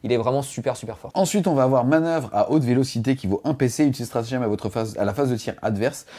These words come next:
Speaker 2: Quand vous allouez une attaque de tir à une figurine véhicule Ravenwing de votre armée jusqu'à la fin de la, du prochain tour, une figurine ne sauvegarde invulnérable de quatre plus contre les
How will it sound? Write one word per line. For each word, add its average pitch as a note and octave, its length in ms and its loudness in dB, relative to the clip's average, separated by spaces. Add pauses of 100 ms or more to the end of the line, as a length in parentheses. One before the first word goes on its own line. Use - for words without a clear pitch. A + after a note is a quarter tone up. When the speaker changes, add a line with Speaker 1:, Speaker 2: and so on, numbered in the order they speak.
(160)
Speaker 2:
Quand C3 100 2
vous B2+ 240 6
allouez F#3 260 6
une B2+ 220 2
attaque C3 180 0
de B2+ 80 0
tir B2+ 180 -2
à A#2 40 -2
une A#2 80 -2
figurine B2 420 0
véhicule C#3 420 0
Ravenwing C3+ 440 2
de A#2+ 40 2
votre A2 220 0
armée B2 160 0
jusqu'à A2 220 -2
la F#2 80 -4
fin D3+ 180 -4
de A#2 80 0
la, G2+ 160 -2
du G2+ 220 -2
prochain C#3+ 280 -4
tour, C#3 220 0
une G2+ 80 -2
figurine A2 300 0
ne G#2+ 60 -4
sauvegarde G#2 300 -6
invulnérable G2+ 360 -4
de F2 60 -8
quatre - 180 -8
plus - 200 -14
contre G2 300 -8
les G#2+ 160 -6